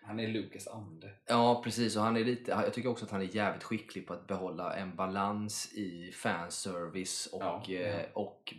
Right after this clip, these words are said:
Speaker 2: bara rent av bra saker.
Speaker 1: Ja.
Speaker 2: Det vill säga, och inte typ som, eh, om man då ska titta på J J Abrams, nu tar vi ytterligare ett då. J J Abrams, som i princip bara fanservice,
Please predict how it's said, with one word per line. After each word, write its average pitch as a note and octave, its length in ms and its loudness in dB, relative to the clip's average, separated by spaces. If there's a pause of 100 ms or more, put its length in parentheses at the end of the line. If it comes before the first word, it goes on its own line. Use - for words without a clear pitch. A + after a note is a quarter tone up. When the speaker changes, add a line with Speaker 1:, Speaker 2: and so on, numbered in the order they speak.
Speaker 2:
bara F#2 260 4
rent E2+ 340 -6
av - 240 -2
bra E2+ 240 0
saker. F#2+ 480 0
Speaker 1:
Ja. G#2+ 80 -4 (240)
Speaker 2:
Det F#2 240 -2
vill G2 120 -4
säga, - 220 -2
och - 260 -2
inte A2+ 400 -2
typ G2+ 260 -2
som, F2+ 300 -4 (600)
eh, E2+ 200 -6
om F#2 60 -4
man F#2+ 100 0
då - 60 -6
ska - 100 -12
titta - 240 -8
på F2+ 200 -8
J F2+ 180 -2
J F#2 120 0
Abrams, F#2+ 600 0
nu F#2+ 60 -6
tar F#2 140 0
vi - 80 -6
ytterligare D2+ 300 -6
ett - 60 -12
då. G2 260 -2
J F#2+ 120 -2
J F#2+ 80 0
Abrams, F2+ 380 -2
som G2 120 -4
i F#2+ 40 -4
princip F#2 280 -10
bara G#2 300 4
fanservice, - 560 -4